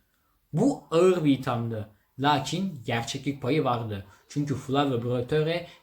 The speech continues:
kontrat eksikliğinde olan, kontratı tam olmayan Nelson Piquet adlı sürücüsünü zorbalamış ve onu sindirdiği gibi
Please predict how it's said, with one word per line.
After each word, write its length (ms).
kontrat 600
eksikliğinde 680
olan, 340
kontratı 460
tam 280
olmayan 480
Nelson 340
Piquet 280
adlı 200
sürücüsünü 580
zorbalamış 680
ve 60
onu 260
sindirdiği 720
gibi 380